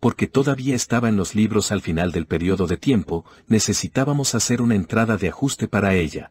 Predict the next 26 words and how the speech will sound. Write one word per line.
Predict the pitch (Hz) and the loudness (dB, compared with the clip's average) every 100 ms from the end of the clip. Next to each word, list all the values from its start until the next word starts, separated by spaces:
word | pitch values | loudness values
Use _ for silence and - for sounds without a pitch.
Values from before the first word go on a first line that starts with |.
| _ _ - | _ _ 2
necesitábamos | 120 113 104 101 151 165 156 - | 2 2 -2 -2 -2 0 0 -2
sacarla | 107 110 104 95 | -2 0 0 0
de | 87 | -2
la | 82 | -4
cuenta | - 107 107 101 | -2 -2 -2 -2
por | 104 - | -4 -2
cobrar | 90 92 92 | -2 0 0
negativa | 92 80 76 110 107 98 | -2 -6 -4 -2 0 -2
y | |
convertirla | - 92 80 76 123 131 120 | -2 -4 -4 -4 -2 0 0
en | 107 | 0
lo | 92 | -2
que | - | -2
debería | 98 85 82 120 117 | -2 -2 -2 -2 -2
ser, | - 82 - _ _ - | -2 -6 -10 _ _ -4
que | - 123 | 0 2
es | - | 0
un | 165 | -4
positivo | 151 143 113 131 127 131 - | -2 -4 -2 -2 0 -2 -2
o | |
un | 92 123 | -4 -2
pasivo | 113 - 120 107 | -4 -2 -2 -2
de | 95 | -2
ingresos | 87 78 101 - 107 104 | -4 -2 -2 -2 -4 -2
no | 107 | 0
ganados. | 113 104 85 - - - | 0 -2 -2 -6 -16 -18